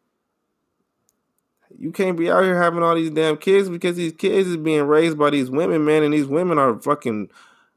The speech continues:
overly emotional and they're whimsical and they're capricious. All they wanna do is run around and, and, and, <laughs> and have fun and look for new adventures and new dick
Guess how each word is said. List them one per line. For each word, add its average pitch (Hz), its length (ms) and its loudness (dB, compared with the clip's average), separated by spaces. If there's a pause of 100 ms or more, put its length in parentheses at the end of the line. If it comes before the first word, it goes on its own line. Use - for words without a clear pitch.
(140)
overly 165 500 4
emotional 131 600 0
and 107 100 -4
they're 131 140 0
whimsical 160 520 -2
and 151 100 0
they're 147 60 0
capricious. 135 580 -4
All 139 200 -2
they 196 100 0
wanna 165 260 0
do 147 260 0
is 107 200 -2 (1160)
run 156 200 -2
around 165 400 0
and, 120 240 -4 (140)
and, 107 280 -16 (100)
and, 110 300 -14 (160)
<laughs> - 80 -8 (120)
and 117 120 -10
have 165 300 -2
fun 165 420 2
and 107 200 -2
look 175 140 -2
for 160 100 -6
new 175 260 2
adventures 139 500 2
and 123 120 -4
new 160 140 0
dick 139 460 2